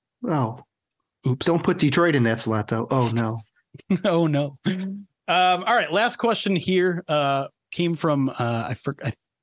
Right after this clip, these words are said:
Speaker 2: I think it was Lions King, uh, live on Twitch, asked which Lions player is outperforming your expectations this year.
Speaker 1: Oh,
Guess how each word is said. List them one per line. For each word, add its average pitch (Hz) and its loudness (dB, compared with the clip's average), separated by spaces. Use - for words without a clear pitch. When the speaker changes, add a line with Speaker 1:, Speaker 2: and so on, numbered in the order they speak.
Speaker 2:
I 147 -2
think 214 0
it 220 2
was 147 0
Lions 147 2
King, 120 -2
uh, 113 0
live 113 -2
on 113 0
Twitch, - -4
asked 151 -2
which 151 -2
Lions 156 0
player 143 -2
is 131 -4
outperforming 131 -2
your 117 -2
expectations - -6
this - -8
year. - -14
Speaker 1:
Oh, 135 0